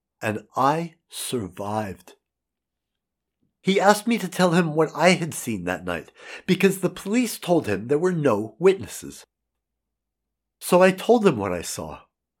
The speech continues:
and he told me his story. He lost an eye and a leg. He showed me his prosthetic leg, his glass eye,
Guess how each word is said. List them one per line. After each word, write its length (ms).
and 140
he 140
told 260
me 180
his 300
story. 380
He 120
lost 340
an 100
eye 440
and 100
a 80
leg. 380
He 100
showed 260
me 120
his 160
prosthetic 600
leg, 240
his 160
glass 360
eye, 280